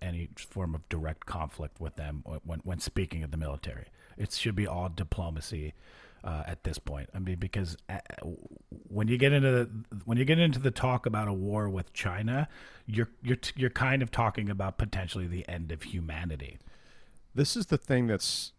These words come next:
Speaker 2: I find just
Speaker 1: And you couldn't
Speaker 2: you know,
Speaker 1: stomach a pandemic.
Speaker 2: like, we've, we're old enough to have lived through the end of the Cold War, right?
Speaker 1: Yeah.
Speaker 2: So that,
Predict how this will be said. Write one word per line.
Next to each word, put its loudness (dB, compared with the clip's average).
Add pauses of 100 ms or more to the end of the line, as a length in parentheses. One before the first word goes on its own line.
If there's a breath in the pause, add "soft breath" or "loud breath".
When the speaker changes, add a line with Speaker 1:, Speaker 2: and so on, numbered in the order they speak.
(160)
Speaker 2:
I -6
find 0 (200)
just -4 (200)
Speaker 1:
And 4
you 4
couldn't 8
Speaker 2:
you 4
know, 10
Speaker 1:
stomach 6
a 4
pandemic. 4 (640)
Speaker 2:
like, 4
we've, 6
we're 10
old 12
enough 8
to 4
have 6
lived 2
through 2
the 0
end 0
of -2
the -4
Cold -4
War, 0 (220)
right? -2
Speaker 1:
Yeah. -2
Speaker 2:
So 2
that, -2